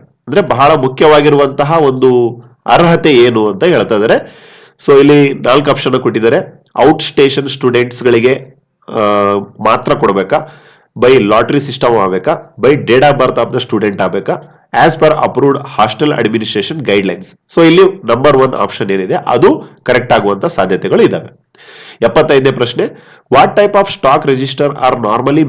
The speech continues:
maintained in the hostels ಅಂತ ಇದೆ. So ಇಲ್ಲಿ, ಆ, ರೈಟ್ ಆಪ್ಷನ್ ಯಾವ್ದಾಗುತ್ತೆ, ಕನ್ಸ್ಯೂಮೇಬಲ್ ಮತ್ತೆ ನಾನ್ ಕನ್ಸ್ಯೂಮೇಬಲ್ ಅಂತ ಏನಿದೆ ಅದು ರೈಟ್ ಆಗುವಂತ ಸಾಧ್ಯತೆಗಳಿದೆ.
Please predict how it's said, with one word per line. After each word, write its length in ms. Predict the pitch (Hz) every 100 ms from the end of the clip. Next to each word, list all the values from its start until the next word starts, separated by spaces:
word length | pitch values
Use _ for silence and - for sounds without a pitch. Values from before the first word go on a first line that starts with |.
| 107
maintained 480 | 113 156 170 180 160
in 140 | 139
the 80 | 156
hostels 600 | - 95 113 139 127 120
ಅಂತ 140 | 104
ಇದೆ. 580 | 165 120 82 - _ _ - _ -
So 120 | 185 175
ಇಲ್ಲಿ, 460 | 175 202 226 - _ _ _ _ 127
ಆ, 320 | 117 120 117
ರೈಟ್ 220 | 139 175
ಆಪ್ಷನ್ 280 | 151 - 135
ಯಾವ್ದಾಗುತ್ತೆ, 480 | 120 113 107 104 190
ಕನ್ಸ್ಯೂಮೇಬಲ್ 680 | - 135 139 160 151 151
ಮತ್ತೆ 200 | 143 143
ನಾನ್ 380 | 175 120 120 135
ಕನ್ಸ್ಯೂಮೇಬಲ್ 600 | 131 117 127 120 117 117
ಅಂತ 160 | 107 95
ಏನಿದೆ 240 | 95 95
ಅದು 580 | - - 113 165 - -
ರೈಟ್ 200 | - 113
ಆಗುವಂತ 360 | 107 95 95 95
ಸಾಧ್ಯತೆಗಳಿದೆ. 1040 | 180 90 87 82 139 190 92 - - _